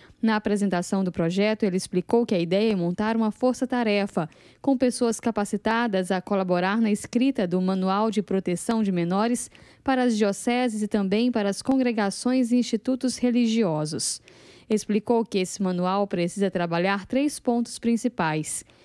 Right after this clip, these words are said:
como se escutam as vítimas e as pessoas que denunciam algum tipo de abuso,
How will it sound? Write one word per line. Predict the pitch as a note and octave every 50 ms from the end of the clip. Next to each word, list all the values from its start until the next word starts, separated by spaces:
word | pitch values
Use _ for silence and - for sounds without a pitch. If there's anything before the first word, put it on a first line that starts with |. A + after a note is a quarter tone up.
| - - _
como | - D4+ D4 D#4 D4+
se | - D4+ C4+
escutam | - - - D4 C#4+ C4 C#4+ B3+
as | A#3 G#3+ G#3 E3 F3
vítimas | F#3+ A3 B3 B3 - - A3 F#3+ F3+ E3+ E3
e | F3+
as | F3 E3+ -
pessoas | - F3 E3+ - - A#3+ A#3+ A#3 A3+ -
que | - -
denunciam | F#3 F3+ F3+ F3 E3+ E3 - - A#3+ B3 B3 A3
algum | G3+ F#3 F3+ F3+ G3 F#3+
tipo | - - A3+ - A3 A3
de | G3 A3
abuso, | A3 G#3 F#3+ G3+ G#3 G#3+ G#3+ F3 E3+ D#3+